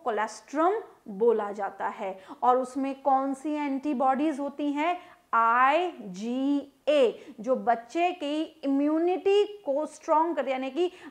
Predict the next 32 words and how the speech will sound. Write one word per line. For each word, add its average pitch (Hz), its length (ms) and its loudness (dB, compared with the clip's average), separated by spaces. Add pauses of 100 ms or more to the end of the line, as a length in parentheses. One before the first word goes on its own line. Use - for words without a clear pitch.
बच्चे 254 300 -4
में 311 200 -2
इम्यूनिटी 285 800 2
डेवलप 269 640 0
करने 240 340 -6
का 233 200 -2
काम 262 480 0 (340)
करती 226 340 -6
हैं। 214 180 -12 (260)
तो 339 60 2
ये 359 120 2 (200)
इस - 240 -6
तरीके 302 560 -2
से 285 500 -4 (220)
नर्वस 277 500 0
सिस्टम 254 420 -6
का 269 160 2 (160)
कंट्रोल 240 460 -2
भी 214 300 -4
रहता 262 400 0
है 254 300 2 (320)
लैक्टेशन 240 800 -2
में। 233 240 -8 (240)
So 254 140 0
ये 262 120 2
सारी 269 460 0
की 415 140 2
सारी 330 320 0
जो 311 140 -2
चीज़ें 269 360 -8
हमने 240 280 -8
पढ़ी 226 480 -4